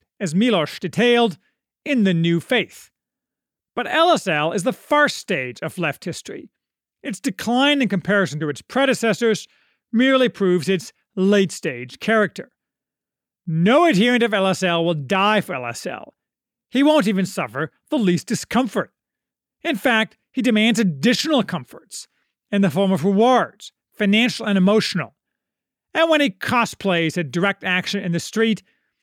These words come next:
he inevitably flees if confronted with any opposition, or if the agents of the regime assigned to guard and protect his attacks fail in their duty. The young gender non-binaries of L S L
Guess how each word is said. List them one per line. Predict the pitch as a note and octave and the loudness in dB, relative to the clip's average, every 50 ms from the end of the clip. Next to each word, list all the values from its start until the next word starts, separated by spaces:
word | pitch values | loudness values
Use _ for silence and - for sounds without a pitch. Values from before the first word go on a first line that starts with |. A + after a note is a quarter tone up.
| _ _ | _ _
he | _ B3+ C4 B3 | _ 0 2 4
inevitably | A#3 A3+ B3+ C#4+ C#4 B3 B3+ A3+ A#3 A#3 - | 4 4 4 2 2 2 0 2 2 2 0
flees | - - - A3 A3+ G#3+ F#3+ F3 - F#3 | 0 -4 -2 0 2 2 2 0 0 -4
if | - - | -8 -6
confronted | - F3+ - - G#3 G3 F3+ F#3 | -6 -6 -4 -2 -2 0 0 0
with | F#3 F3+ - | -2 -4 -4
any | - B3+ B3+ A3+ G#3+ G#3 | -4 0 2 4 4 4
opposition, | F#3+ F3+ - F#3 D3+ D#3+ G3+ - - E3 - - _ _ _ _ _ _ _ _ _ _ _ _ _ | 2 0 -2 -4 -2 0 0 -2 -2 -6 -12 -14 _ _ _ _ _ _ _ _ _ _ _ _ _
or | - A3+ | -2 -2
if | G#3+ - | 0 0
the | A#3 - - A#3+ | -4 -4 -2 0
agents | C4+ C4+ F#3+ A#3+ A#3 F#3 | 0 0 2 0 0 0
of | E3+ F#3 | 0 -2
the | G3 | -2
regime | F3+ F3 C3+ C#3+ G3 A3 G#3+ G3+ F#3+ | -2 -2 0 0 2 2 2 2 0
assigned | F3 E3+ - - A#3+ A3+ G#3+ A3 A3 F#3 | -2 -4 -6 -2 0 2 2 2 2 0
to | F#3 D#3+ | -2 -4
guard | C#3 D#3 F#3+ F#3+ G3 G3+ G3+ F#3 | -2 -2 0 2 2 2 2 0
and | G3 F3 | 0 -2
protect | - C3 - - F#3+ F#3 - | -4 -6 -4 -4 -4 -2 -2
his | F#3+ F3+ | -2 -4
attacks | F3+ - - G#3+ G3+ D#3+ D3+ - - - - - _ _ _ _ _ | -4 -2 -2 -2 0 0 -2 -4 -6 -14 -16 -16 _ _ _ _ _
fail | _ - D4 B3+ A#3 G3+ F#3 E3 | _ 0 2 2 4 4 2 2
in | E3+ E3+ E3+ | 0 0 2
their | F3 F3 | 2 0
duty. | E3 C3+ F3+ G#3+ G#3 D#3 - - _ _ _ _ _ _ _ _ _ _ _ _ _ _ _ _ _ _ _ _ _ | 0 2 2 2 2 0 -2 -6 _ _ _ _ _ _ _ _ _ _ _ _ _ _ _ _ _ _ _ _ _
The | - E4 | 2 4
young | C#4+ D#4 D#4+ D#4 D4+ D4 C#4 A#3+ F#3+ | 4 4 4 4 2 2 2 2 2
gender | D#3+ D3+ G#3+ A3+ A3+ G3+ G#3+ G3+ | 2 2 2 2 2 2 2 2
non-binaries | F#3 F3+ G3 G3 G3+ G#3 G3+ F3 C3+ - E3+ F3 F#3+ G3 F#3 E3+ E3 E3+ E3+ D#3 E3+ | 2 2 2 2 2 2 2 2 0 0 0 0 0 0 0 0 0 0 0 -2 -2
of | E3 F3 | -4 -2
L | E3 E3 | -2 -2
S | E3 D#3 - - | -2 -2 -2 -2
L | F#3 E3 C3 A2 G#2+ - | -2 -2 -2 -4 -8 -16